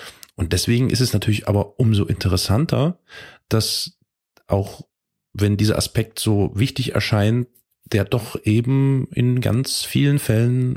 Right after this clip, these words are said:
äh, hinten runterfällt. Das finde ich, äh, erstaunlich, ehrlich gesagt. Ich meine, ähm, ich bin jetzt kein Programmierer. Ich kenne mich zwar ein bisschen so mit verschiedenen Programmiersprachen aus oder so, aber ich kann mir natürlich vorstellen, dass das sicher nicht einfach ist,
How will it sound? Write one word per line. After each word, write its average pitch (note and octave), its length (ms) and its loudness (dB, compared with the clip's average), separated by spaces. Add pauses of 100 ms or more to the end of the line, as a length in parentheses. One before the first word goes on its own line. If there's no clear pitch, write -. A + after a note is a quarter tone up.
äh, A#2 180 2
hinten B2+ 280 -2
runterfällt. A#2 640 -2
Das - 80 0
finde - 260 -6
ich, - 280 -4
äh, F2 260 2 (140)
erstaunlich, G#2 600 0
ehrlich F2 220 -2
gesagt. F2+ 400 -2
Ich - 120 0
meine, A2+ 260 2 (600)
ähm, G2+ 460 0 (680)
ich - 160 -4
bin A#2 140 2
jetzt A#2 160 0
kein G2+ 220 0
Programmierer. C#3+ 720 2 (1500)
Ich - 240 -10
kenne A2+ 160 2
mich B2 120 0
zwar G#2+ 140 2
ein G#2+ 60 2
bisschen B2 240 0
so A2+ 180 2
mit A2 280 -2
verschiedenen A#2 560 0
Programmiersprachen G2+ 720 0
aus B2+ 300 2
oder G2 140 2
so, G2+ 320 0
aber G2+ 240 0
ich - 80 -6
kann - 160 0
mir G2+ 60 2
natürlich G2+ 240 -2
vorstellen, B2+ 440 0
dass G#2+ 120 -2
das - 160 -2
sicher G#2+ 200 0
nicht - 440 -2
einfach A#2 420 2
ist, - 520 0